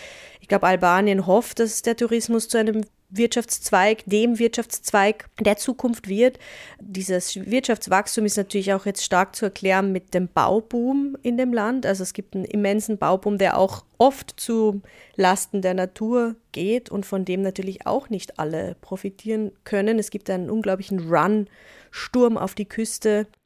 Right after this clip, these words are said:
Es werden überall Hotels gebaut,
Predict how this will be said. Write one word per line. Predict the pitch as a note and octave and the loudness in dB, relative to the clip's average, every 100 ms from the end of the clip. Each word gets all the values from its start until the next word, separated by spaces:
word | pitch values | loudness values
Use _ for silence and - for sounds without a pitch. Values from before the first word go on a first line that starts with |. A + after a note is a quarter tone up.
| _ - | _ -12
Es | - F#3 | -8 -2
werden | F3+ F3+ | -2 -2
überall | G3+ F#3 F#3 F#3 | -4 0 0 -2
Hotels | F#3+ F#3+ F3+ G#3 - - - | -4 -2 -2 -2 -6 -10 -8
gebaut, | G#3+ - F3 G3 G3 | -6 0 2 2 0